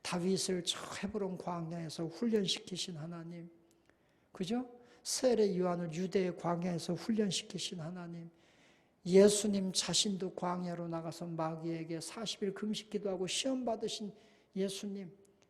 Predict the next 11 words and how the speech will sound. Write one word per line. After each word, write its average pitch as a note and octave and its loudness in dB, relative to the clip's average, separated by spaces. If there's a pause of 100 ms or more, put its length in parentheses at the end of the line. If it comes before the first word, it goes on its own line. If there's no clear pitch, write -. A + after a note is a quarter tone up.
(420)
모든 C4 6
하나님에게 C#4 0
쓰임 C4 -2
받는 G#3+ -2
사람은 F3+ -6
시험 B3+ -2
받은 G#3+ -6
사람들, F#3 -8
거기에서 E3 -8
승리한 A#3+ -6
사람들이고 G3+ -2